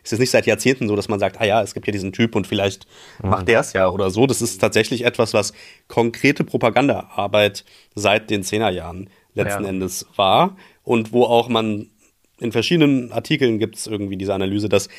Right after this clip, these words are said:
Speaker 1: vor allem so Leute in seinem Umfeld immer wieder ihn dazu bringen wollen,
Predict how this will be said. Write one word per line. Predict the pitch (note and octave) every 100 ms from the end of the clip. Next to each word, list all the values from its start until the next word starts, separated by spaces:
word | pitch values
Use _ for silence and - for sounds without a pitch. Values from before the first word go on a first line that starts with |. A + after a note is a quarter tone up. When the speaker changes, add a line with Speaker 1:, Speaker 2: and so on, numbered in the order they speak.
| - -
Speaker 1:
vor | - G#2
allem | A2+ A#2+
so | A2+
Leute | G#2 A2
in | A2
seinem | G#2 G#2
Umfeld | A#2+ D3 - F#2+ F2+
immer | G2+ F#2+
wieder | G2 F#2
ihn | G2 G2 F#2+ - _ _ _ _ _ _ _ _
dazu | G2 F#2+ F#2+ G#2+ G2 G#2
bringen | G#2 A#2+ B2 G#2+ F#2+
wollen, | G2 F#2 E2+